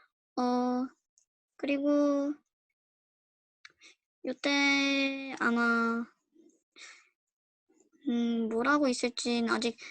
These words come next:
사십 대는 막 그렇게 생-, 그렇게 막 잘 그려지진 않은데, 또 이때도 아이들에게 인기가 많을 것 같고, 인기가 정말 많을 것 같고,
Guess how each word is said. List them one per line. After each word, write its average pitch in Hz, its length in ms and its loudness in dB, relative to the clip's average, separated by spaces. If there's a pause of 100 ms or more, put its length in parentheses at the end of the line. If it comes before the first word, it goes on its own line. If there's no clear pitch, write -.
(120)
사십 262 300 -4
대는 302 240 4
막 233 100 0
그렇게 254 280 -2
생-, 339 400 6 (880)
그렇게 302 320 2
막 247 260 0 (1500)
잘 254 240 4
그려지진 254 480 2
않은데, 233 520 2 (680)
또 262 300 0 (300)
이때도 330 420 6
아이들에게 262 560 6
인기가 254 400 2
많을 226 300 0
것 233 160 -4
같고, 254 440 -2 (2250)
인기가 254 460 2
정말 240 280 2
많을 233 260 2
것 240 140 0
같고, 240 460 -2